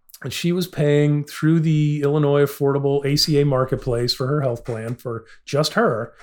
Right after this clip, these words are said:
about four hundred ninety dollars a month. It was a little, little above that. Um,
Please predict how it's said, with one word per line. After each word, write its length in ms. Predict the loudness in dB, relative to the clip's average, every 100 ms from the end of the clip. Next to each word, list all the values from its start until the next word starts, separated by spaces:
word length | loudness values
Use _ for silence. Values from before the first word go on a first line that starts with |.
| -20 -20 -6
about 280 | -2 0 -2
four 240 | 0 2
hundred 240 | 2 0
ninety 300 | 0 0 -2
dollars 400 | -2 -2 -2 -2
a 40 | -2
month. 300 | -4 -8 -8
It 40 |
was 120 | -6
a 40 | -4
little, 260 | -4 -4 -6
little 220 | -6 -4
above 280 | -6 -8 -10
that. 160 | -16 -12 -8 -8 -8 -10 -10 -10 -8
Um, 320 | -8 -8 -8